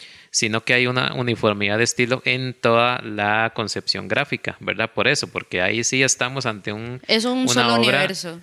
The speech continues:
Speaker 1: Sí,
Speaker 2: Ujú.
Speaker 1: correcto. Y además es un universo que no solo está dirigido tal vez a un público más juvenil, sino que además es un universo muy rico en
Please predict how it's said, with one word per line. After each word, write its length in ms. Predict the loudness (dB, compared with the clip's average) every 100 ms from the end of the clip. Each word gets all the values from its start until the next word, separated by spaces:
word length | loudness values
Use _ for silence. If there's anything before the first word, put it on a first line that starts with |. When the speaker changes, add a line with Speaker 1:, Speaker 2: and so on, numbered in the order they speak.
| 2
Speaker 1:
Sí, 300 | 4 4 2
Speaker 2:
Ujú. 80 | -2
Speaker 1:
correcto. 560 | -2 2 0 0 -10 -2
Y 160 | 2
además 500 | 4 4 2 2 2 2
es 120 | 2
un 100 | 0
universo 540 | 0 2 4 4 2
que 520 | 2 4 6 4 2 -6
no 220 | 0 2
solo 220 | 4 4 2
está 540 | 2 2 2 -2 -6 _ _
dirigido 520 | -2 0 2 2 2
tal 180 | 0 2
vez 200 | 2 4
a 100 | 0
un 140 | -2
público 600 | 0 0 2 -2 0 0
más 280 | 0 0 0
juvenil, 540 | 2 0 2 2 0 -8 _ -20 _
sino 420 | -6 0 0 0 2
que 120 | 4
además 380 | 4 2 0 2
es 120 | 2
un 120 | 2
universo 440 | 2 4 4 2 0
muy 220 | 2 2
rico 580 | 4 2 2 2 2 2
en 600 | 2 2 0 -2 -6